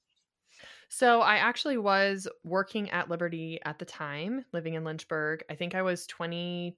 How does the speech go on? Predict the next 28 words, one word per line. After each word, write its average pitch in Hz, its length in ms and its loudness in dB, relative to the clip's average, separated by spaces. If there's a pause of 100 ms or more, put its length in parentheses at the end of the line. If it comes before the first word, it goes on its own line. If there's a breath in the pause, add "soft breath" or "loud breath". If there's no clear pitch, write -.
probably 254 380 2
twenty-two 160 720 -4
years 156 220 0
old. 90 260 -6 (560 loud breath)
I 175 260 4
had 175 280 0
my 180 120 2
job 175 360 2
in 165 120 -4
admissions 311 840 -2
and 170 520 0
I 165 160 2
was 160 240 0
getting 160 320 0
my 156 120 -4
degree 151 520 -6
at - 140 -8
the 151 80 -10
same 147 360 -10
time. 170 540 -4 (720 loud breath)
And 214 280 4
one 240 160 4
of 330 100 2
my 277 120 6
professors 170 1040 0
that 170 120 0
I'd 175 180 2
had 156 540 -2